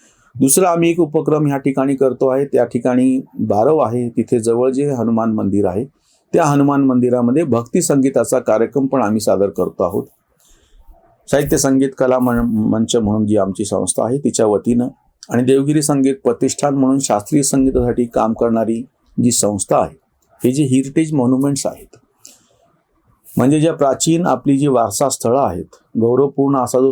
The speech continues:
आपला आप-, समृद्ध असा वारसा आहे, त्या वारसा स्थळांवरती आपलं हे जे संगीतचं फार मोठी याची परंपरा आहे, अतिशय काय म्हणता येईल त्याला संपन्न अशी परंपरा आहे. आणि जुनी जी मंदिरं होती,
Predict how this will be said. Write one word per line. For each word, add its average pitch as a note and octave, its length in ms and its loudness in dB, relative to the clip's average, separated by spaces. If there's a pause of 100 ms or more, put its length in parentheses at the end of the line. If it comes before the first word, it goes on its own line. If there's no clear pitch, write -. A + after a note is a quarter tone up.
आपला B2 240 0
आप-, A2 260 -2
समृद्ध B2+ 540 0
असा A2+ 220 -2
वारसा G#2 440 0
आहे, - 280 -6 (640)
त्या E3 120 2
वारसा D3+ 440 0
स्थळांवरती C#3+ 960 -2
आपलं - 280 0
हे C3+ 200 2
जे E3 160 0
संगीतचं - 1300 -4 (100)
फार D#3 160 0
मोठी C#3+ 320 0
याची B2+ 200 -2
परंपरा A#2+ 680 0
आहे, A#2+ 200 -2 (360)
अतिशय D3+ 640 0 (160)
काय B2 140 2
म्हणता B2 300 0
येईल A#2 120 0
त्याला A#2 140 0
संपन्न C3 500 0
अशी A#2 220 -2
परंपरा G#2 600 -2
आहे. - 280 -6 (380)
आणि D#3+ 120 2
जुनी D3+ 320 0
जी G3 160 2
मंदिरं D#3+ 400 2
होती, A#2 420 -6